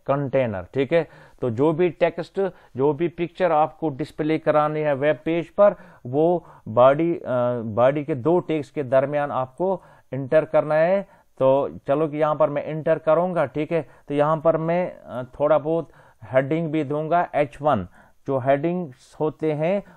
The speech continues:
वो एच वन से एच सिक्स तक होती है। तो सबसे बड़ी हेडिंग क्या होती है? एच वन। एच वन में यहाँ पर लिखूँ, एच वन मैंने लिखा है।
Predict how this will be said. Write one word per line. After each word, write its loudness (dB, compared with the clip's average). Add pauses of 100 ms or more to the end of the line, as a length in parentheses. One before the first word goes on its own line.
(120)
वो 0
एच 0
वन -4
से -6 (100)
एच 0
सिक्स -10
तक 2
होती -4
है। 2 (260)
तो -6
सबसे -2
बड़ी -2
हेडिंग -2
क्या 4
होती 2
है? 4
एच -2
वन। 0 (680)
एच 2
वन 0
में -4
यहाँ -2
पर 2
लिखूँ, -4 (800)
एच -2
वन -4
मैंने -4
लिखा 0
है। 2